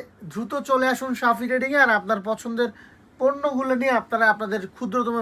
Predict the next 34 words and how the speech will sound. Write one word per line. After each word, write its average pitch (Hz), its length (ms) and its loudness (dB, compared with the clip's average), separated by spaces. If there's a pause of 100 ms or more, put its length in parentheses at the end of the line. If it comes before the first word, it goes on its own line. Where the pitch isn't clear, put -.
ব্যবসা 202 200 0
শুরু 240 300 -8
করে 254 200 0
ফেলুন। 285 220 -4 (560)
আজকে - 280 -4
আর 247 140 4
কথা 240 220 2
বাড়াবো 247 320 4
না, 269 180 4
শুধু 247 220 -8
এইটুকুন 262 400 -4
মেসেজই 233 380 -2
আপনাদেরকে 208 340 -6 (100)
দিলাম। 262 200 2 (500)
যারা 233 160 4
পাইকারি 240 460 2
ব্যবসা 254 300 0
করেন, 262 180 2 (720)
যারা 214 220 6
আমাদের 240 220 0
কাছ 247 140 -2
থেকে 262 220 -6
গার্মেন্টস 220 440 0
নিয়ে 247 160 -6
ব্যবসা 208 220 -2
করতে 254 340 -8
পারবেন 247 240 -2
বলে 240 140 0
ভাবতেছেন, 220 440 -4 (340)
আমাদের 214 260 -2
ভিডিও 208 360 -2
দেখে 254 140 0
অনুপ্রাণিত 254 440 0
হচ্ছেন, 269 320 0